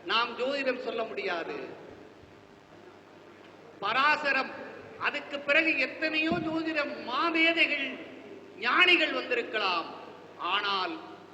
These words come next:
ஜோதிடத்தை பிரித்து கொண்டுமையானால், பனிரெண்டு ராசி கட்டத்தை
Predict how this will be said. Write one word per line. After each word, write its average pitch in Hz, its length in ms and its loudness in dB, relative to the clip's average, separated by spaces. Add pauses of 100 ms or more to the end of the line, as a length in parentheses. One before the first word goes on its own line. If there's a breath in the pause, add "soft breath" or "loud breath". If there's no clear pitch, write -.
(320)
ஜோதிடத்தை 254 720 2 (520)
பிரித்து 262 320 -6 (100)
கொண்டுமையானால், 208 840 -2 (640)
பனிரெண்டு 254 520 0 (120)
ராசி 269 360 0 (100)
கட்டத்தை 254 460 -2